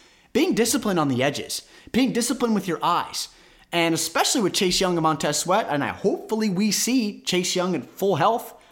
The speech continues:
He's been battling the stinger. I've told you guys weeks ago, my conversations with individuals inside the building, Chase is good to go. He said it all week long. Now he's just looking to be officially cleared by the doctors, and we're gonna see ninety-nine out there wreaking havoc.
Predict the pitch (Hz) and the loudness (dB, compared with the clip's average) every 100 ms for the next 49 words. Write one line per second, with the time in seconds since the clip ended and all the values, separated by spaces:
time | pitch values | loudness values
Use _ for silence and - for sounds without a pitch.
0 | _ _ _ - 127 135 175 220 226 - | _ _ _ -8 -4 0 2 2 0 0
1 | 208 208 208 208 - _ _ 117 131 180 | 0 0 -2 -4 -12 _ _ -6 -2 0
2 | 190 196 196 156 165 208 214 190 185 190 | 2 2 0 0 -2 0 -2 2 2 0
3 | 190 - - _ - 120 165 196 180 196 | -4 -18 -20 _ -8 -2 0 2 0 2
4 | 196 190 202 175 180 180 170 185 185 170 | 0 0 0 0 0 0 0 0 0 0
5 | 180 185 170 156 185 196 185 190 190 208 | 0 0 0 0 0 0 -2 -2 -2 -2
6 | 180 196 190 190 180 95 - - _ - | -2 -2 0 0 0 -2 -12 -20 _ -6
7 | 135 - 170 170 170 165 160 170 190 208 | -2 0 0 0 2 2 0 2 2 2
8 | 180 147 151 160 180 160 151 139 139 131 | 0 0 0 -2 -2 -2 0 0 -2 -2
9 | 170 - 135 - 160 156 143 120 151 196 | -2 -2 -4 -2 -2 0 -2 2 2 2
10 | 208 196 143 156 170 185 185 202 185 185 | 0 -4 -2 -4 -2 -4 -2 0 0 2
11 | 185 180 175 180 185 170 170 - 151 175 | 2 2 0 0 0 0 -2 -2 -4 -2
12 | 175 92 - | -2 -4 -14